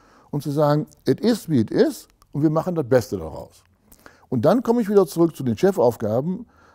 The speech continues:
eine Kultur des Miteinanders. Viele Chefs gehen auch in den Betrieb, weil sie glauben, sie müssten morgens gegen die Mitarbeiter kämpfen. Gegen die Träger der Mitarbeiter.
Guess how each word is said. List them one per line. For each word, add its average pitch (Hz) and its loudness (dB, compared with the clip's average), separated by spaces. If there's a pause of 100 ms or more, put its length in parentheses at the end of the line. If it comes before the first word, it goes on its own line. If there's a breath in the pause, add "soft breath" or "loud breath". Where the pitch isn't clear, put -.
(120)
eine 147 2
Kultur 147 2
des 156 0
Miteinanders. 101 -2 (520 soft breath)
Viele 113 -2
Chefs - -6 (300)
gehen 95 -8
auch 87 -8
in 92 -6
den 107 -4
Betrieb, 104 -8
weil 101 -6
sie 123 -10
glauben, 101 -8
sie 127 -6
müssten 110 -6
morgens 78 -12
gegen 113 -8
die 135 -8
Mitarbeiter 147 -8
kämpfen. - -20 (1120)
Gegen 147 0
die 139 -6
Träger 180 -8
der 82 -12
Mitarbeiter. - -16